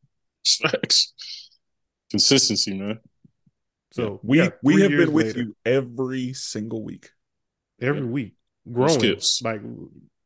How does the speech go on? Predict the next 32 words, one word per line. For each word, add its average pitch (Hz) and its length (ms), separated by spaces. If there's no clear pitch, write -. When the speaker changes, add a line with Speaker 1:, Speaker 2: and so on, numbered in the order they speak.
Speaker 2:
yeah, 127 340
we, 117 400
we 127 160
growing. 117 560
This 123 180
is, 127 300
this 151 160
is 151 100
impressive. 139 460
And, 117 160
uh, 123 320
yeah, 131 240
I'm 139 80
excited 147 380
about 123 360
what 131 200
the 131 80
next 139 360
one 123 220
hundred 123 320
episodes, 110 640
what 113 200
we 110 140
have 107 240
to 113 80
offer 113 260
to 107 80
people. 104 400
So, 101 320
Speaker 3:
Yeah. 98 160
Speaker 2:
yeah. 117 200
Speaker 3:
Hope-, 104 140